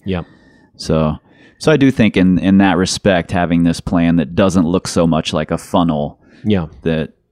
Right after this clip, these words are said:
Speaker 2: that it makes a lot more sense for people who have real lives.
Speaker 1: Yeah, and it lets them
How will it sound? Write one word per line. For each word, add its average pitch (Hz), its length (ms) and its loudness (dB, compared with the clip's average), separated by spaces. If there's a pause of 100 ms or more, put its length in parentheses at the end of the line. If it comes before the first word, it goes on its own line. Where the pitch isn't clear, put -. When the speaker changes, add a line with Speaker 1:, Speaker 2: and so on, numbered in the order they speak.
(220)
Speaker 2:
that 92 180 -4
it 76 60 -4
makes 82 240 -2
a 82 60 -4
lot 76 120 -4
more 78 140 -6
sense - 440 -8
for 76 160 -10
people 78 320 -4
who 80 100 -4
have 73 160 -6
real 69 140 -8
lives. - 440 -10 (320)
Speaker 1:
Yeah, 196 320 2 (300)
and 190 320 4
it 160 160 2
lets 156 340 2
them 123 460 0